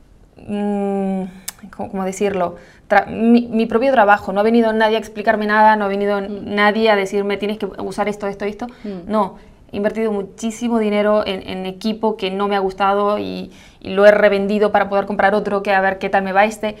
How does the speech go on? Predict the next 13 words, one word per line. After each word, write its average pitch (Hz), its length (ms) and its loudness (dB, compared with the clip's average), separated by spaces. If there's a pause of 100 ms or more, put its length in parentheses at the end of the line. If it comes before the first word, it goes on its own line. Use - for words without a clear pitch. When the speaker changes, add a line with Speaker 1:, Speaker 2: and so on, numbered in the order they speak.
(400)
Speaker 1:
Eh, - 440 -8 (120)
fue 240 220 0
todo 277 320 4
a 262 60 10
base 247 220 4
de 240 60 2
ir 240 180 -4
probando 226 440 0
y - 40 -4
probando 214 320 0
y 240 40 -6
probando. 185 400 -2
Speaker 2:
Mm. - 640 -16